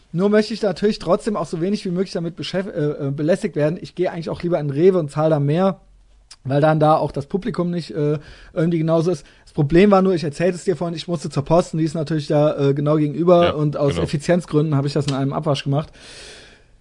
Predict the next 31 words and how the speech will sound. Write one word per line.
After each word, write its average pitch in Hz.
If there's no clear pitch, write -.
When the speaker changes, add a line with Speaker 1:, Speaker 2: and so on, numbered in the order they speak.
Speaker 1:
Weil -
mir 180
fiel 240
echt 208
immer 202
auf, 180
dass -
wir 175
sprachen 180
gerade 170
von 175
der, 151
von 156
der, 139
äh, 127
Leergutannahme. 127
Ne? 156
Im 147
Rewe 165
gibt's 160
ja 147
einen 143
Automaten 151
und -
im 143
Kaufland 151
ist -
das -
ja 147
ein 143
Typ, -